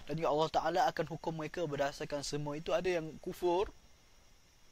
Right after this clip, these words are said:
apa nama ni, kerana ikut-ikutan.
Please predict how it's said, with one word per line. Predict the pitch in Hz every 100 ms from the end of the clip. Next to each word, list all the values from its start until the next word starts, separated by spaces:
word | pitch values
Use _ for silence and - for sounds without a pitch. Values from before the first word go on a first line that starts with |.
| - - - - - - - - - - - - -
apa | -
nama | 156 156 160
ni, |
kerana | 165 170 160 160 160 156 143
ikut-ikutan. | 151 - 156 - 160 127 101